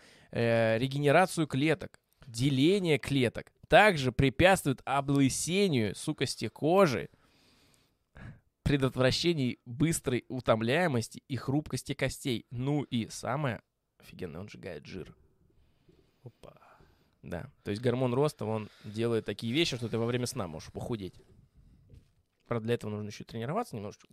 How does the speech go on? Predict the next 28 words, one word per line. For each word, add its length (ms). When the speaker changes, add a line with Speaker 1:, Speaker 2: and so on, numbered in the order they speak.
Speaker 2:
Я 160
сплю 360
и 100
худею. 540
Speaker 1:
Да, 380
вот 340
так 220
вот. 80
По 120
поводу 400
фильтрации 640
информации 640
во 140
время 280
сна 420
также 360
есть 400
интересные 500
факты. 300
Мозг 400
производит 720
проверку 480
нейронов, 600
и 80
те, 200
э, 380
что 460
не 280